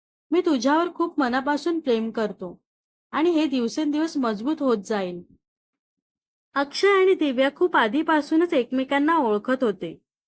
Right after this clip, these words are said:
आणि त्यातूनच हे दोघेही एकमेकांच्या प्रेमात पडले. या दरम्यान दिव्याने मुलगी झाली हो या मालिकेच्या आधी प्रेमा तुझा रंग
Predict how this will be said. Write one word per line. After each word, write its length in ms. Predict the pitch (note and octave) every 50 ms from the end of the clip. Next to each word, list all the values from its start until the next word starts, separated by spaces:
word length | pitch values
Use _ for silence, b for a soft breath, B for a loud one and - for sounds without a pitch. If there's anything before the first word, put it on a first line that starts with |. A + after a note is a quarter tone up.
| _ _ -
आणि 220 | G3+ G#3+ A3 A3+ A3
त्यातूनच 680 | A3 A#3+ G#3+ G#3 G#3+ - D#4+ D#4 C4+ A#3+ A#3 - _ _ _ _ _ -
हे 80 | D#4+ F4
दोघेही 500 | D#4+ D#4 C#4+ C4 A#3 B3 D#4 F4 F#4 F#4+
एकमेकांच्या 640 | F4 C#4 - - C4 C4+ C4+ - D4+ C#4+ C4+ - F4
प्रेमात 400 | F4 F4 D4 B3+ A#3 A3 A3 A3
पडले. 320 | G#3+ - - A3 G3+ F#3+ F#3 _ _ _ _ _ _ _ _ _ _ _ _ - A3
या 180 | B3+ C#4 D4 D#4
दरम्यान 420 | E4 F4 F4 F4 F4+ F#4+ F4+ D#4+
दिव्याने 580 | C4+ B3+ A3+ G#3 C#4 D4 D4+ C#4+ A#3+ A3 A3+ A3+ - _ _ _ _ _ -
मुलगी 380 | B3 C#4+ C#4 C#4+ C4+ - F4+ F4
झाली 340 | - F4+ F4 E4+ D#4+ E4+ F4
हो 120 | F4 F4+
या 180 | F4 F4 F4+ E4+
मालिकेच्या 640 | D#4 B3 G#3+ A3+ C4 C4 - D4+ C#4+ D4 - E4
आधी 240 | D#4+ C#4 A3 G3+ B3
प्रेमा 380 | B3 - B3+ C4+ C4 C4+ D#4 E4
तुझा 380 | E4+ E4 D#4+ D#4+ E4 E4+ D#4
रंग 220 | B3+ A#3 A3+ A#3